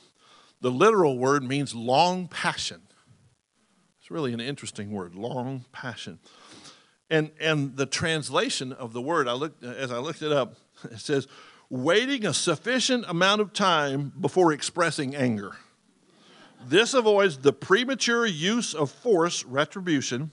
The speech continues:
that rises out of improper anger on a personal reaction." <laughs> Ah, patience, waiting a sufficient amount of time for expressing anger.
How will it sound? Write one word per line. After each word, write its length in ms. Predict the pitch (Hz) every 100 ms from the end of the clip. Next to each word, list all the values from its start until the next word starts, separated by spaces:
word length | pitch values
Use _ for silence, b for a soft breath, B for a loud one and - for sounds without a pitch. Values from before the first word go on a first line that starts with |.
| -
that 240 | 131 120
rises 500 | 123 151 202 180 170
out 200 | 160 156
of 100 | 135 127
improper 640 | 175 202 190 180 180 180
anger 500 | 156 160 151 127 131 123
on 160 | 135
a 60 | 127
personal 680 | - - 180 - 123 120 123
reaction." 600 | 127 120 117 123 - - -
<laughs> 80 | - - - _ _ _ _ _ _ _ _ - - _ _ b b b b b b b _ 311
Ah, 560 | 339 330 311 277 247 -
patience, 580 | 165 175 156 139 117 -
waiting 380 | 117 208 233 220
a 80 | -
sufficient 500 | 233 214 226 220 214
amount 280 | 214 208
of 40 | 202
time 360 | 196 185 190
for 120 | 175 175
expressing 600 | 156 175 165 165 160 143
anger. 420 | 135 117 90